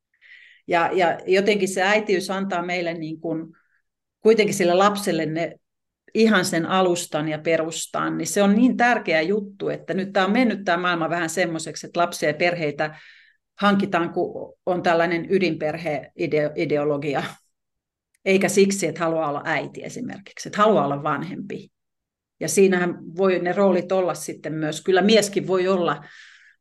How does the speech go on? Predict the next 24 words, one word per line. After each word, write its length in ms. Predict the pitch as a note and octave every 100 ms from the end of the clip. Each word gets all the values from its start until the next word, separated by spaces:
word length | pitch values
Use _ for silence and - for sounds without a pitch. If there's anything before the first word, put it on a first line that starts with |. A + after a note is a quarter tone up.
| -
niin 100 | E3
kuin 120 | D#3
tietyllä 300 | F#3+ F#3 E3
tavalla 580 | D#3 C#3+ D3 D#3 D3+ - _ _ _ _ -
hyvin, 540 | F3+ G3 F3+ E3 D3 - _ D3+
hyvin 360 | G3 G3+ F3+ D#3+
tarjota 380 | F#3 F#3 E3+ D#3+
sitä 380 | - F3+ E3+ E3
ravitsevuutta, 760 | F3 F3 F3 E3 D#3+ D#3 D#3
mutta, 440 | D#3+ D#3 D#3+ C#3 - - - - -
mutta 260 | F#3+ G3
esimerkiksi 340 | F3 G3 B3+ B3+
konstellaatiossa 1080 | B3+ B3+ B3 A3 G3+ G3 G3 G3 - F#3
mun 100 | F#3
opettajani 500 | F#3+ F#3 F3+ F#3 F#3 E3+
Dvari 360 | - G#3+ G3+ F3
on 100 | E3+
aika 300 | F3 F3 F3 - - - - -
selkeä 460 | - A3 G3+ F#3+
tässä, 460 | F3 F#3+ G3 - E3
että, 280 | D#3 E3 -
että 200 | F3+ F#3 -
tavallaan 460 | A#3 B3+ G3+ E3+
se, 160 | -